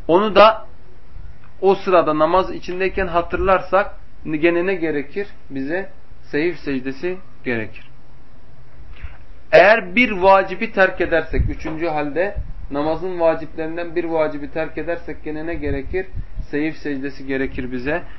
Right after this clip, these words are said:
İşte bu üç halde, şimdi birazdan bir de ziyade, namazda ziyade yapılırsa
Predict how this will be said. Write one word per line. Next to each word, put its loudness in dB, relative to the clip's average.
İşte -2
bu -2
üç -4
halde, 2
şimdi -2
birazdan 2
bir -4
de 2
ziyade, 2
namazda -2
ziyade -2
yapılırsa -4